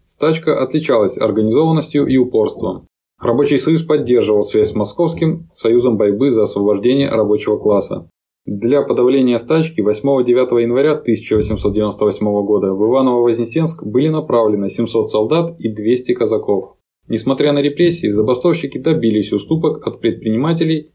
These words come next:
и двадцать пятого января тысяча восемьсот девяносто восьмого года возобновили работу. Третье января тысяча девятьсот пятого года.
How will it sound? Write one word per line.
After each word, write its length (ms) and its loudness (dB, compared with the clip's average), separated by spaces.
и 100 -4
двадцать 360 -2
пятого 280 0
января 320 0
тысяча 380 -2
восемьсот 400 -2
девяносто 360 -4
восьмого 360 -2
года 400 0
возобновили 540 0
работу. 580 0
Третье 340 2
января 440 2
тысяча 380 -2
девятьсот 440 0
пятого 300 0
года. 380 -2